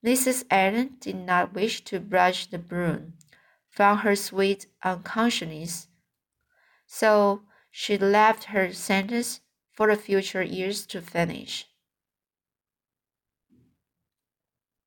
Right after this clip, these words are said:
So this is the chapter, one chapter. So I will re-, I will read the s-, next one,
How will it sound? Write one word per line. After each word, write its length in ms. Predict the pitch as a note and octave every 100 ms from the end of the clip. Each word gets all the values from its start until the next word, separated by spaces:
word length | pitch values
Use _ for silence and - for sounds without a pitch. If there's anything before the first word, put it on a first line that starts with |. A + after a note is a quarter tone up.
| _ _ _ _ _ _ _ - - _
So 300 | - C#4+ C#4+
this 280 | C4 B3+ B3+
is 240 | A#3 A3+ -
the 320 | G3+ F#3+ F3 - _ _ _
chapter, 640 | - G3 D4 C#4 G#3 G#3 A#3+ _ _ _ _ _ -
one 280 | F#3 G3
chapter. 580 | G3 - F3+ E3+ - - - _ _ _
So 480 | - - F2+ - A3 _ _ _ _ _ _ _ _ -
I 100 | C#4
will 200 | C#4 C4
re-, 260 | G3+ G3 G3+ _ _
I 140 | - A3+
will 180 | A3 G#3+
read 340 | G3 A3 A#3
the 320 | - G3 F#3+
s-, 220 | F#3 - -
next 520 | F#3 F#3+ G#3 G#3 -
one, 380 | G3+ G3 F#3 F#3+